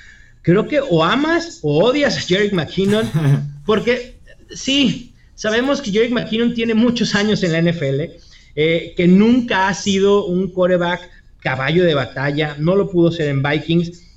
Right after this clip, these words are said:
Speaker 1: pero el atleticismo de Jerick McKinnon me parece algo espectacular. De verdad que por cuestiones atléticas, para mí a lo mejor <laughs> debería ser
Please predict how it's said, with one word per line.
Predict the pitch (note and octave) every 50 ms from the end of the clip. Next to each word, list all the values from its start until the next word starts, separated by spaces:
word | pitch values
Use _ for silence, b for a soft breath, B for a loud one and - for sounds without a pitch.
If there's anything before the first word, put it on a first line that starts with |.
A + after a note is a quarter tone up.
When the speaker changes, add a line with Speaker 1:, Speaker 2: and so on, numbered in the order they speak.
| B B
Speaker 1:
pero | - G3+ G3+
el | G#3
atleticismo | F#3+ F3+ - F#3+ G3 F#3+ F#3+ F#3 E3+ - - G#3 C4 C#4+ D4+ C#4+ A3+
de | F3 C#3
Jerick | A#2 E3+ F#3 G#3 -
McKinnon | G#3 C#3 - - E3 E3+ F3+ G3 F#3+
me | F3+ E3
parece | E3+ - C3 C3 C#3+ E3 D#3+ - - F3+
algo | E3 E3+ E3+ F3 F3+ G3 F#3+ - -
espectacular. | - C#3 A#2+ - - - B2 - - A#2+ A#2 - - B2 B2+ C3+ C3+ B2+ B2+ - -
De | C3+ C#3+ D3
verdad | D3 D3+ F3+ G3+ G3
que | - A3+
por | - - F#3 - -
cuestiones | - C3+ - - - F3 G3+ F3
atléticas, | F3+ C#3 - E3 E3+ E3+ E3+ E3+ E3+ - G#3 G#3+ G#3+ G#3+ - - - - - - _ -
para | F3+ E3 D#3 C#3+
mí | A#2 F#3+ G#3
a | G3+ F3
lo | F#3
mejor | D#3 C#3+ - - G3+ G3+
<laughs> | F#3+
debería | - - E3+ F3 E3 F3 F#3
ser | - G#3 G3 -